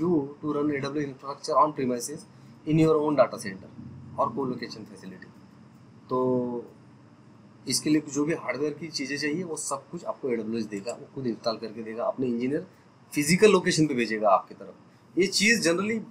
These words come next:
बहुत कम लोगों को पता है कि ये ऐसी service भी एडब्ल्यूएस देता है, but ये बहुत बड़े level पे होता है। छोटे मोटे लोग, छोटी मोटी कंपनियां नहीं कर सकती, नहीं, उतना cost या नहीं कर पाएगी और उतना facility नहीं दे पाएगी,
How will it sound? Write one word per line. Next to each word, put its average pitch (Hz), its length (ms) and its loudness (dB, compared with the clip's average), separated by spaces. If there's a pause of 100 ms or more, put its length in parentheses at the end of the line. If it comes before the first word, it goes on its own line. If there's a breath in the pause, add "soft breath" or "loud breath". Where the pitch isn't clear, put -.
(120)
बहुत - 400 -6
कम 359 180 4
लोगों 170 200 2
को - 80 -6
पता - 240 4
है 170 100 8
कि 175 80 -12
ये 160 200 -2
ऐसी 165 160 -2
service 156 320 -6
भी 175 100 2
एडब्ल्यूएस 135 380 2
देता 110 220 -6
है, - 100 -4 (480 soft breath)
but 214 120 12 (160)
ये 175 140 2
बहुत 175 240 0
बड़े 160 180 6
level 165 240 4
पे 151 100 -2
होता 135 200 -2
है। 160 60 0
छोटे 147 260 -4
मोटे 156 220 -2
लोग, 147 220 -6 (640)
छोटी 131 180 -10
मोटी 139 200 -6
कंपनियां 127 760 -2
नहीं 143 120 -2
कर 147 140 -4
सकती, 131 320 -6
नहीं, 135 160 0 (540)
उतना 160 200 -2
cost - 360 4
या 156 120 6 (300)
नहीं 135 220 -4
कर 135 120 -4
पाएगी 123 320 0
और 127 100 -2
उतना 120 240 -4
facility 123 400 -6
नहीं 120 100 -2
दे 113 80 -2
पाएगी, 107 280 -12